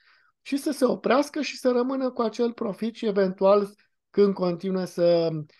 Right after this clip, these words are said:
piardă din profit. Da? Dar, uh, trebuie înțeles un, un lucru. A pierde,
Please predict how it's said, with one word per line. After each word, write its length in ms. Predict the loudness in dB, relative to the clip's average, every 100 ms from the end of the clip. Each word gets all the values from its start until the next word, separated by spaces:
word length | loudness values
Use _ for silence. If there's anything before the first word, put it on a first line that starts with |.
| _ 0
piardă 400 | 2 4 2 0
din 280 | -2 -8
profit. 720 | -6 -8 -6 -6 -6 -10 -20 _
Da? 360 | -16 -10 -10 -10 -16 _ _
Dar, 320 | 2 4 4 -2 -12 -6
uh, 500 | -4 -2 -2 -4 -4
trebuie 300 | -4 -2 -2
înțeles 460 | -2 -2 -2 -4
un, 200 | -4 -2
un 240 | -2 -2 0
lucru. 360 | 0 0 -4 -2
A 180 | -4
pierde, 840 | -4 -6 0 2 2 2 2 0